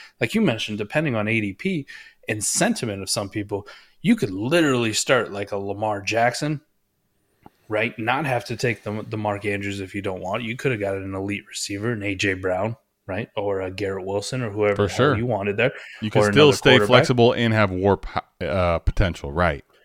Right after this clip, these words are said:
Speaker 1: You, you had talked about in some of these generic leagues, like, a Kyler Murray falls to the third round, the fourth round. So you got Lamar, you got Kyler, you got an A J Brown.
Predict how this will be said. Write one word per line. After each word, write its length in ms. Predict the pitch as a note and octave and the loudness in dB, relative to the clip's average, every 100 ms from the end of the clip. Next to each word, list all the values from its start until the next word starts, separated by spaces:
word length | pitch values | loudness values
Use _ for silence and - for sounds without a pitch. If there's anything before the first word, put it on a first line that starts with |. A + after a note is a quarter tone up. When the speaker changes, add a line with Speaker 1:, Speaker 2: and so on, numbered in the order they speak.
| - - - _ | -20 -20 -20 _
Speaker 1:
You, 180 | A#2+ A#2+ | -2 0
you 200 | A2+ A#2 | 0 0
had 140 | A2+ A#2 | 0 2
talked 260 | A#2+ A2+ | 0 2
about 300 | A2 A2 A2 | 0 0 0
in 100 | G#2+ | -2
some 200 | - A2+ | -4 -2
of 60 | G#2+ | -2
these 160 | G#2+ | -2
generic 540 | G#2 G#2+ G2+ G2+ G#2 - | -4 -8 -6 -4 -4 -4
leagues, 340 | G#2+ C3 B2 | -4 -4 -6
like, 180 | F2 - | -10 -10
a 40 | |
Kyler 460 | - - G2+ G#2 F#2+ | -8 -6 -2 -2 -4
Murray 340 | F#2 G2 A2 | -6 -6 -6
falls 400 | G#2+ - G#2 G#2+ - | -6 -6 -6 -6 -6
to 120 | A2 | -6
the 120 | G2+ | -6
third 340 | - G#2+ G#2 | -6 -6 -4
round, 360 | G#2+ G#2+ A#2+ A#2+ | -6 -4 -4 -4
the 100 | G2 | -8
fourth 420 | - G2+ G2+ - | -6 -4 -4 -2
round. 280 | G#2+ B2 C#3 | -2 -2 -2
So 140 | - | -6
you 100 | G2+ | -6
got 220 | F#2+ D#2+ F#2+ | -6 -8 -10
Lamar, 480 | F#2+ G2+ A2 A2 | -6 -2 0 0
you 120 | G#2 G2 | -2 -8
got 200 | F2+ - | -10 -6
Kyler, 480 | A2 A2 A2+ G#2+ G2+ | -2 0 0 -2 -6
you 80 | |
got 140 | F2 E2 | -10 -14
an 120 | F2 | -10
A 140 | G2+ | -8
J 200 | G2+ G2 | -6 -8
Brown. 520 | F#2 A2+ C#3 C3+ C3 | -4 2 4 4 0